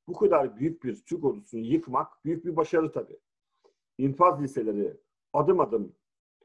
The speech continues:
e, takip edilmiş. Romanya'da görevliyken, e, adam Ankara'da adam öldürmüş gibi gösterilmiş, e,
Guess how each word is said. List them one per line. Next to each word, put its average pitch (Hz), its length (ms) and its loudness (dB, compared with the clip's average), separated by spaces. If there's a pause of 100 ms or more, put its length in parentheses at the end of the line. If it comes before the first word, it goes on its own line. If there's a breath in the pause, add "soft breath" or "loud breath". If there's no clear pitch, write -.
(280)
e, 110 60 0 (960)
takip 165 340 4
edilmiş. 151 680 -4 (600)
Romanya'da 170 420 4
görevliyken, 143 840 2 (560)
e, 117 200 2 (120)
adam 160 360 4
Ankara'da 151 400 2
adam 156 200 2
öldürmüş 120 380 -2
gibi 104 320 -4 (880)
gösterilmiş, 113 880 -6
e, 110 240 -4